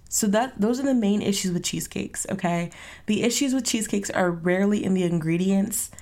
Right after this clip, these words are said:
Main issues that you have are how long you bake them. If you overbake them, you'll get this really crumbly, crusty texture. And that's not how we want our cheesecakes. We want our cheesecakes nice and smooth. If you overmix them, they could crack.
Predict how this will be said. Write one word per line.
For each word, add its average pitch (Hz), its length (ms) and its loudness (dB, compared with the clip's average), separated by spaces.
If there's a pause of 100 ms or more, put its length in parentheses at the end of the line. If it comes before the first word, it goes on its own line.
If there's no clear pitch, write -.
(140)
Main 196 200 2
issues 196 380 0
that 185 140 0
you 180 100 0
have 156 500 2
are 147 520 0 (400)
how 185 140 2
long 175 240 2
you 175 80 2
bake 156 340 0
them. 220 320 -2
If 196 140 0
you 202 100 2
overbake 208 480 0
them, 233 180 0
you'll 196 120 2
get 185 160 -2
this - 180 -2
really 165 260 0
crumbly, 165 1000 0
crusty - 560 -2
texture. - 680 -4 (160)
And 185 140 0
that's 175 280 0
not 170 180 2
how 160 120 0
we 156 80 2
want 151 160 0
our 147 80 0
cheesecakes. 151 420 -4
We 170 60 -2
want 175 100 2
our 185 80 2
cheesecakes 190 420 -4
nice 165 220 -2
and 156 100 0
smooth. 147 460 -2 (320)
If 196 140 2
you 196 100 2
overmix 185 580 2
them, 226 380 0 (260)
they 160 140 0
could 175 220 -2
crack. - 520 -4